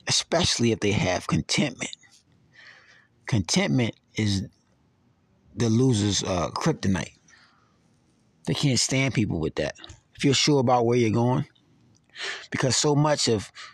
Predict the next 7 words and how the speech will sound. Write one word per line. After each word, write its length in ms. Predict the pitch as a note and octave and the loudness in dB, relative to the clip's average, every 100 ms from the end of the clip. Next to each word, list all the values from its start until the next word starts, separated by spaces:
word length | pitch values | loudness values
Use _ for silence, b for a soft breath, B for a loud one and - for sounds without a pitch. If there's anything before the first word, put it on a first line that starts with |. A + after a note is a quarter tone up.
| B _ - | B _ -4
what 200 | B2 - | -2 0
throws 260 | D3+ C#3 | 0 2
people 320 | - C#3+ F#2+ G2 | 2 0 2 4
off 360 | C3 B2 G#2 | 4 4 2
is 340 | G#2+ F#2 - - b b b _ _ _ _ _ _ - _ | 0 0 -4 -12 b b b _ _ _ _ _ _ -20 _
the 100 | C3+ | 0
misclarity. 800 | B2 C3+ - - D3+ D3+ B2+ E2+ | 2 2 0 0 2 4 2 0